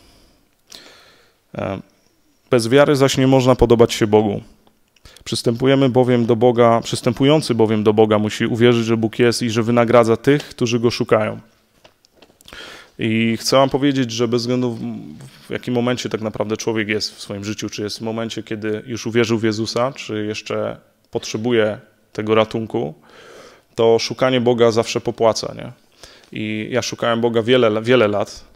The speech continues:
i, i On się mi objawił, nie? Więc zachęcam do tego, żeby to robić. Mm,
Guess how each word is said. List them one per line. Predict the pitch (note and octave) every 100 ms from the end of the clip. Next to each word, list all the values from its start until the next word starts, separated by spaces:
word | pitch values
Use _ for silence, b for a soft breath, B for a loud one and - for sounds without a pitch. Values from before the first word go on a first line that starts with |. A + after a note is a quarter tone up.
| _ _ _
i, | A2 G2+ G#2 G#2 G2+ G2
i | A2 A2
On | A#2+
się | A2 A2
mi | G#2
objawił, | G#2 G#2 G#2+ G2 F#2+
nie? | A2 C3+
Więc | G#2+ G2 - - B B B B -
zachęcam | - A#2+ A2 A2+ A2
do | G#2+
tego, | G#2 G#2+ G#2+
żeby | G2+ G#2+ G#2 G#2
to | G#2 A2+
robić. | A2+ G#2 C3 - B B B B -
Mm, | A2+ G#2 G#2